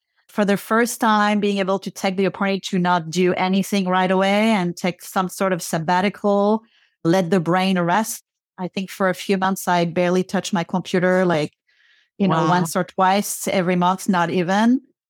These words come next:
Speaker 1: you know, let the brain rest, let every day be what they are, enjoy family time, enjoy, you know, painting and learning to paint and sculpture and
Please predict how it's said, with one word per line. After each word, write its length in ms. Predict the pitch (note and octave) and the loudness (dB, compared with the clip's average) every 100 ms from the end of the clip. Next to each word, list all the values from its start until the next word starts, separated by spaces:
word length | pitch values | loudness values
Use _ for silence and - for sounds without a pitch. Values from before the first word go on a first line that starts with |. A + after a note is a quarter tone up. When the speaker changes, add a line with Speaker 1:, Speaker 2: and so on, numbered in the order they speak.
| _ | _
Speaker 1:
you 160 | D3 | -4
know, 140 | G3+ E3+ | 0 2
let 340 | E3 F3 F#3 | 2 2 0
the 60 | G3 | -2
brain 320 | G3 G3+ G3 | 0 0 0
rest, 340 | G3 G3+ - | 0 -2 -2
let 160 | F#3+ F3+ - | -4 -4 -4
every 300 | F#3+ F3+ F#3+ | -4 0 0
day 220 | G3 G3+ | 0 -2
be 220 | F3 F#3+ | -2 -2
what 240 | F#3 F#3 E3+ | 0 -2 -2
they 140 | F3+ | -2
are, 420 | F3+ F3+ F3+ F3+ F3+ | 0 0 0 0 -2
enjoy 340 | F#3+ F3 F#3+ | -4 -2 -2
family 400 | F#3+ G3 F3+ F3+ | 0 -2 -2 -2
time, 580 | E3+ - A3+ G#3+ G3+ G3 | -4 2 2 2 0 -2
enjoy, 640 | F3+ F3 F3 F3 F3 E3+ E3+ _ _ | -4 -2 0 4 4 2 -2 _ _
you 140 | - F#3+ | -6 -2
know, 140 | D#3+ | -2
painting 840 | - A3 G#3 - A3 G3+ G3 G3 F#3+ | -2 0 0 0 0 2 2 2 0
and 360 | E3 D#3+ E3 | 0 -2 0
learning 280 | E3+ F3+ F3+ | 2 2 0
to 140 | E3+ | -2
paint 580 | E3 - G#3+ G3+ G3 F#3 | -4 0 0 0 -2 -4
and 160 | F3+ E3 | -6 -6
sculpture 840 | - A3 G3+ - G#3 F#3+ F3+ F3+ | -2 -2 0 0 2 4 4 2
and 180 | E3 D#3+ | 0 -2